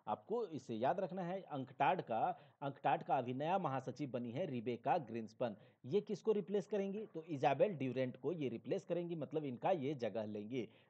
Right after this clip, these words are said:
डेविड मलपास कौन है? वर्ल्ड बैंक के चीफ हैं, ठीक है? वर्ल्ड बैंक के चीफ हैं। तो अंकटाड का जो हेडक्वार्टर कभी-कभी पूछता है आपसे, ये क्वेश्चन बनता ही बनता है। तो अंकटाड का हेडक्वार्टर है जेनेवा, स्विट्जरलैंड में,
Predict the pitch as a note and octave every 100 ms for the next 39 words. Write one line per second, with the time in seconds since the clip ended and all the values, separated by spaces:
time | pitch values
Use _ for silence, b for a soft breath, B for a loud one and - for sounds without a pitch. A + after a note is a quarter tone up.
0 | A2+ D3 G3+ G#3 G3+ G3 F#3+ G3 G3 E3+
1 | B2+ D3 A2 G#2+ G#2 F#3 - A2 - G2+
2 | A2 G#2 E3 A2 A2 G2 G#2 F2+ E3+ G3+
3 | b b - A#2 - G2 _ _ D3+ C#3
4 | B2+ - F#3 G#3 C3 C3 E3+ D#3+ B2+ B2+
5 | C3 B2+ A#3 F#3+ C#3 B2 A2+ G#2 A#2+ -
6 | A3+ D3+ A2+ G#2+ - B2 F#3+ b b A#2+
7 | D3 C#3 A#2+ C3+ A2+ A#2+ B2 G3+ F3 B2+
8 | A2+ G#2+ E3+ C3+ A#2+ A2+ C#3 F#3 - A#2+
9 | G#2+ A2+ A2 A#2+ F3 B2 A2+ A2+ E3+ E3+
10 | A2+ G2+ G#2 G2+ G2+ G2+